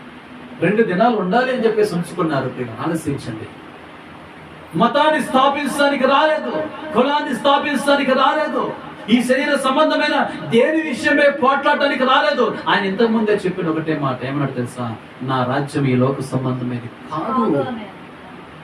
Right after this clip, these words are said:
Speaker 1: ఈ లోక సంబంధమైనది అయితే ఈ లోకములో ఉన్నవారు పోరాడే వాళ్ళే.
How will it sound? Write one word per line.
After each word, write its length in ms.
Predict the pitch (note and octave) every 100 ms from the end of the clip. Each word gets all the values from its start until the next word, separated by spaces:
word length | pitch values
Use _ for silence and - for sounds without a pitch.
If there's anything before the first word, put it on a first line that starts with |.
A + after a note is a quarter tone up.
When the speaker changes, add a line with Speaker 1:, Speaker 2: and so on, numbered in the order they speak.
| - - E3
Speaker 1:
ఈ 100 | G#3+
లోక 280 | A#3 C#4
సంబంధమైనది 720 | B3 B3 B3 C4 B3+ B3 B3 B3
అయితే 180 | D4
ఈ 100 | D#4
లోకములో 480 | C4 C#4 C#4+ D4 D4
ఉన్నవారు 380 | C#4 C#4+ D#4+ E4
పోరాడే 480 | D#4+ D4 D4 C#4+ C#4
వాళ్ళే. 400 | C4 A#3+ -